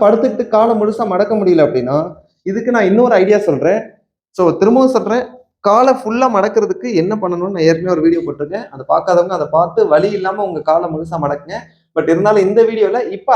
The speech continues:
அதுக்காக ஒரு எக்ஸர்சைஸ் நான் சொல்றேன், இதையும் நல்லா நோட் பண்ணிக்கோங்க. இந்த மாதிரி ஒரு டவல் எடுத்துக்கோங்க,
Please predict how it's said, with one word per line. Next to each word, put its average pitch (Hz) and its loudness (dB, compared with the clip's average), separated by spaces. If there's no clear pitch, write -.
அதுக்காக 202 -2
ஒரு 196 -2
எக்ஸர்சைஸ் 160 -6
நான் 131 -16
சொல்றேன், 156 -6
இதையும் 202 -4
நல்லா 285 2
நோட் - -8
பண்ணிக்கோங்க. 117 -18
இந்த 196 2
மாதிரி 269 2
ஒரு 233 0
டவல் 226 4
எடுத்துக்கோங்க, 147 -2